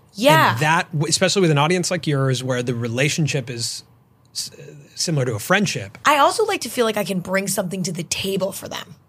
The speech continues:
Speaker 2: Yeah. Mm-hmm.
Speaker 1: Too.
Speaker 2: Mm-hmm.
Speaker 1: You know what I mean? Like, not only do I love them as they are, but also how can I get involved behind the scenes? How
Speaker 2: Sure.
Speaker 1: can I, like, how can we do something together?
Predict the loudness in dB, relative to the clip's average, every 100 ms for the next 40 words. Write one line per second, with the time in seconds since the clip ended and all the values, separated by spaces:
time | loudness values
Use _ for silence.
0 | _ _ _ -16 -10 -6 -4 -2 0 -2
1 | -4 -2 0 0 0 2 4 2 0 -2
2 | -4 -8 -18 -10 -2 0 4 4 4 2
3 | -2 2 4 2 0 0 2 2 2 0
4 | -2 -2 -2 0 2 2 0 -10 _ -2
5 | 2 2 2 0 -2 -6 -6 2 2 2
6 | 2 4 2 -2 -14 -16 -2 0 2 0
7 | -2 0 0 0 -4 -2 -2 -4 -6 -6
8 | -6 -8 -8 -8 -10 _ _ -4 0 0
9 | 2 2 2 2 0 -2 -14 _ _ _
10 | _ _ _ _ _ _ 0 2 2 -2
11 | -4 -4 -4 -4 -4 -6 -6 -8 -2 0
12 | 0 -2 -14